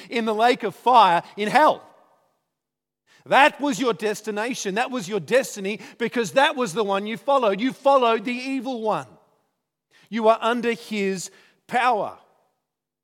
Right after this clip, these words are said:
So remember your chains. Because if you don't wear them now, and if you experience the freedom when Jesus said, "Those who are in the Son are free indeed,"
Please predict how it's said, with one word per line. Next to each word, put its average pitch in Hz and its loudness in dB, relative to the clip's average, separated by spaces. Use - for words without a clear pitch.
So 233 2
remember 262 0
your 247 -2
chains. 226 -4
Because 220 -4
if 220 -4
you 262 2
don't 247 2
wear 247 2
them 208 -2
now, 214 -2
and 202 -2
if 208 -4
you 262 -2
experience 262 -4
the 233 -4
freedom 247 -4
when 214 -6
Jesus 214 -10
said, 226 0
"Those 233 2
who 233 0
are 202 2
in 254 -4
the 226 -4
Son 262 0
are 185 -2
free 254 -6
indeed," 202 -6